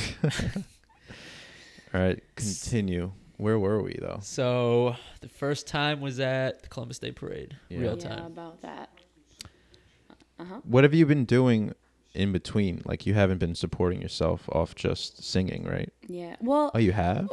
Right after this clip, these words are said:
Speaker 3: yeah, for the most part. The weddings is really my bread and butter. Um, I would start, I had other jobs during the week.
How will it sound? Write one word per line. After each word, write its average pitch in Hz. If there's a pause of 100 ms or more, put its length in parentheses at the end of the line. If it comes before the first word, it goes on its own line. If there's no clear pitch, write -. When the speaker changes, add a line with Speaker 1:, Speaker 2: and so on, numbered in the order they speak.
Speaker 3:
yeah, 320
for 302
the 262
most 262
part. 214
The 226
weddings 226
is 180
really 180
my 165
bread 170
and 170
butter. 165 (260)
Um, 165
I 165
would 160
start, - (200)
I 196
had 214
other 160
jobs 147
during 147
the 143
week. 143